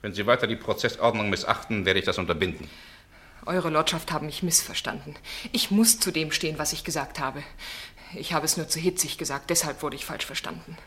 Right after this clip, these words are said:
Speaker 1: Es hat übel gewirkt. Die Geschworenen bitte ich, gewisse Bemerkungen zu vergessen, die hier gemacht worden sind.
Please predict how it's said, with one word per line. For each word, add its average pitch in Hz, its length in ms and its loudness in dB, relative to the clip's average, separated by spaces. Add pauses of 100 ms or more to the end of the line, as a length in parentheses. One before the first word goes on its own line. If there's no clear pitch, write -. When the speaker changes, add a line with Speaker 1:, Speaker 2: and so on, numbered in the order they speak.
(160)
Speaker 1:
Es - 180 2
hat 110 280 4
übel 113 360 4
gewirkt. 82 760 0 (1600)
Die 131 120 8
Geschworenen 180 560 8
bitte 196 180 4
ich, 180 240 2
gewisse 170 360 6
Bemerkungen 147 640 6
zu 143 100 -2
vergessen, 135 580 0
die 131 140 -2
hier 135 140 2
gemacht 123 380 4
worden 120 260 -2
sind. 117 220 -8